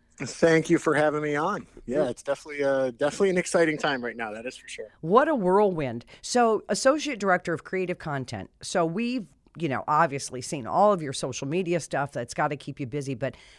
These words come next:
Speaker 2: how does somebody fall into a position like that? And what is it? What do you do?
Speaker 1: So,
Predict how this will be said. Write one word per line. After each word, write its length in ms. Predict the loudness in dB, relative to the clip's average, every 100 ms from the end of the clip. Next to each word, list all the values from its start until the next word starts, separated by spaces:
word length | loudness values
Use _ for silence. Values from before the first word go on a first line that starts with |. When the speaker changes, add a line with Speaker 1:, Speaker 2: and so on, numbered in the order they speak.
| -12
Speaker 2:
how 160 | -8
does 160 | -6 -2
somebody 260 | -2 -2
fall 380 | -4 -2 0 0
into 180 | -2 -6
a 20 |
position 480 | -8 -4 -4 -4 -4
like 240 | -4 -6 -4
that? 220 | -2 -2
And 240 | -4 -6 -2
what 180 | 0
is 180 | 0 -2
it? 160 | -6 -8
What 160 | -4
do 80 | -2
you 60 | -4
do? 300 | -4 -6 -6 _ _ _ _ _ _ -20 -20 _
Speaker 1:
So, 920 | -10 0 4 6 6 4 0 -4 -8